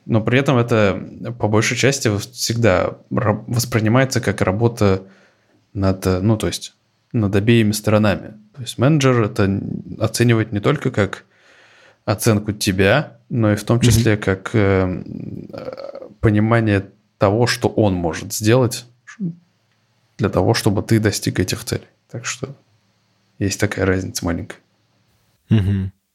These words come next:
Speaker 2: Я зашёл щас, э, в карьерный раздел Paradox, э, Интер-, Интерактива.
Speaker 1: Мгм.
Speaker 2: Интересно, вот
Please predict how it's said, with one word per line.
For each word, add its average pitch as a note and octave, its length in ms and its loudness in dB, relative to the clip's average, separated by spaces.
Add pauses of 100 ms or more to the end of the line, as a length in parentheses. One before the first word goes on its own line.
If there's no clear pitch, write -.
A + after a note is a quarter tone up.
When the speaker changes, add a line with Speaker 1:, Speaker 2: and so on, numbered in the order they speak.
(760)
Speaker 2:
Я G#2 320 2
зашёл G2+ 500 2
щас, - 380 -2
э, F2 260 0
в - 140 -14
карьерный F#2 480 2
раздел E2+ 400 0
Paradox, - 680 -4
э, D#2+ 380 -4 (420)
Интер-, F2+ 380 -2 (140)
Интерактива. F#2 720 0 (120)
Speaker 1:
Мгм. A2+ 440 -2 (220)
Speaker 2:
Интересно, F#2+ 360 0
вот D#2+ 80 -2